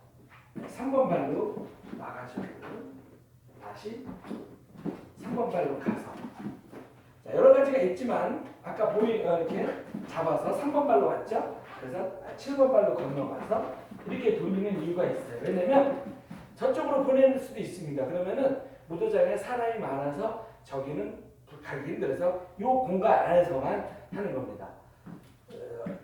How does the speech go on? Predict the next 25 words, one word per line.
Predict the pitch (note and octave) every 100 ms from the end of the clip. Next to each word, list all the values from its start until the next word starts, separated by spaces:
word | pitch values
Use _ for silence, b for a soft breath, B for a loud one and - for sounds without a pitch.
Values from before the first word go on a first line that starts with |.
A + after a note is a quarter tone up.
| -
우리 | - C#4 C4+ -
회원 | D#4+ D4+ C#4 -
중에 | - A3
하나도 | A3 C4 A3 A3 A#3 -
얼마 | E3+ F#3
전에도 | F3 D#3+ D#3
무도장에 | D3+ F3 F3+ - D#3+
갔다 | C#3 C3+ F#3
왔다는데 | C3 B2+ B2+ B2 F#3 - - - -
사람이 | - C4+ C4 C4 -
너무 | - E4 D#4 -
많다고 | - - - -
그러더라고요. | - - - - - b b b b b -
자, | -
사 | - - -
번을 | D#4 D#4 D4+ -
제가 | G#3 G#3+ A3+
다시, | - G3 G#3+ E3+ E3+ B3+ - -
예, | D3
한번 | B3+ C#4 A3+
그러면은, | A3 G#3+ C4+ C#4 C#4 B B B B B - -
예, | C#3+ C#3+
길게 | C#3 - D4 D4+ D4+
보내는 | B3+ B3 A3 F#3
거를 | G3+ B3+ C4 -